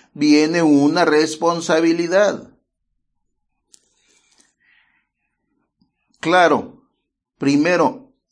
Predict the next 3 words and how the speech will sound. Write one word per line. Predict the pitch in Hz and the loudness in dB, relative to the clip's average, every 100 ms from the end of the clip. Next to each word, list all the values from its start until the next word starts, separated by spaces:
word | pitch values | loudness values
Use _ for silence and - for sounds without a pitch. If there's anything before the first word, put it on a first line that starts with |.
| _ _ _ _ _ _ _ _ _ _ _ _ _ | _ _ _ _ _ _ _ _ _ _ _ _ _
tenemos | 143 123 143 165 190 - | -4 -2 0 -2 -6 -8
que | - 180 180 | -4 -2 0
decir | 170 143 220 214 196 | -2 -4 -4 -2 -4